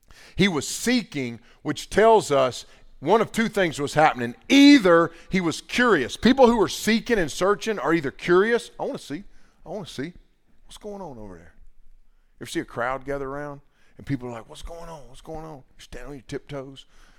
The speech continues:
Either he's just curious or he's seeking because he's empty.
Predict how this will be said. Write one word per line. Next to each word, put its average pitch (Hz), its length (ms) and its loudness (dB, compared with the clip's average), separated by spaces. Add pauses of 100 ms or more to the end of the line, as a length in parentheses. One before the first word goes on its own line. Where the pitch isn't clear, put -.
(500)
Either 160 160 -2
he's 143 120 -8
just 123 200 -12
curious 185 460 -2
or 185 420 2 (200)
he's 180 220 -2
seeking 226 720 -2 (500)
because 135 420 0
he's 117 320 -8
empty. 123 440 -6